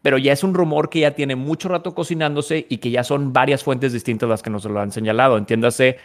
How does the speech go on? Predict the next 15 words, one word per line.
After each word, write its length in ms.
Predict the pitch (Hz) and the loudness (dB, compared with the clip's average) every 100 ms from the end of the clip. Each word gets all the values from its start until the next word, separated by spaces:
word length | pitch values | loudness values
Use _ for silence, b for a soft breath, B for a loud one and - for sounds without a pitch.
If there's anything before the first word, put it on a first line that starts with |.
| B B | B B
Amazon, 580 | 107 123 139 165 196 _ b _ _ | 0 0 -2 -4 -6 _ b _ _
eh, 560 | - 107 101 98 - - - - - | 0 4 4 4 0 -4 -10 -14 -2
Eurogamer 720 | 127 117 113 123 143 175 - _ | 4 6 6 6 4 0 -2 _
y 260 | 127 127 135 | 0 2 2
también 800 | 131 113 113 107 110 113 101 98 | 2 2 4 4 2 -2 -4 0
Bloomberg. 440 | 117 107 95 90 _ | 2 2 0 -8 _
Entonces, 640 | 113 110 110 131 127 - _ | -10 -2 -2 -2 -4 -6 _
hay 240 | 139 151 151 | -2 -2 -2
mucha 480 | 147 156 156 175 | -6 -4 -4 -4
carnita 340 | 156 143 139 147 | -4 -4 -2 0
ahí 100 | 143 | 0
donde 220 | 139 139 | 0 -4
sacar, 320 | 135 131 127 | -6 -4 -4
creo 180 | 131 127 | 0 0
yo. 240 | 127 143 | 2 0